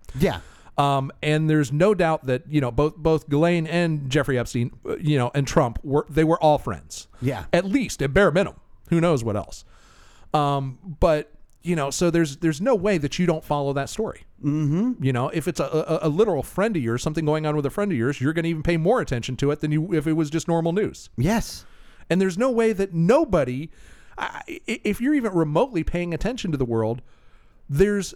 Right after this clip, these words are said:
Speaker 2: no way that you haven't heard about the accusations against Prince Andrew.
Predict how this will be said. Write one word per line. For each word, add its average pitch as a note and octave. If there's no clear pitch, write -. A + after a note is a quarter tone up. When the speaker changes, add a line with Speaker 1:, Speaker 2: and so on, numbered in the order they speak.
Speaker 2:
no F3+
way G#3
that E3+
you G#3
haven't E3+
heard D3+
about D#3
the D3+
accusations D3
against C#3+
Prince E3+
Andrew. D3+